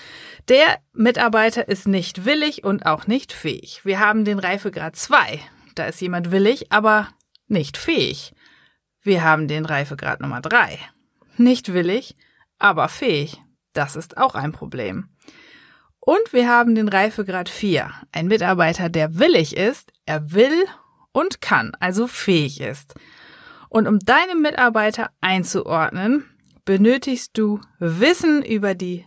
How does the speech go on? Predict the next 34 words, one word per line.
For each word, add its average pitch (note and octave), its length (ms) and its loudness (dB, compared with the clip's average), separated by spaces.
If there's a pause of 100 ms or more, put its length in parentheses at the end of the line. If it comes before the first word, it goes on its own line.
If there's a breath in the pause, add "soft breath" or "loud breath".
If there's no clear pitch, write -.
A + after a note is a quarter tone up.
(220)
sachliche G#3+ 1000 0 (540 soft breath)
und F#4 360 2
persönliche A3 760 0
Reife. E3 360 0
Das D#3 220 -8
heißt, F3 280 -6
du G3+ 60 0
musst F#3+ 380 -4
wissen, A3+ 400 2 (300)
welche B3 380 2
Kompetenzen G3+ 680 -2
bringt E3+ 240 -4
er D#3 80 -2
mit, A#3+ 400 0
was D#3+ 220 -4
kann G#3 280 0
er, C4+ 320 2 (180 loud breath)
welche F#3 260 -2
Fähigkeiten F#3 720 -2
hat D#3 160 -8
er B3 260 0 (640 loud breath)
und D#4+ 280 2
welche A#3+ 280 4
persönliche A3+ 640 2
Reife D3 380 -2
hat C#3+ 140 -8
er. C3+ 200 -6
Das D#3 200 -10
heißt, F3 340 -6
welchen F3+ 400 0
Willen B3 260 4
und A3 140 2
welche G3 260 0
Motivation F3+ 1080 -2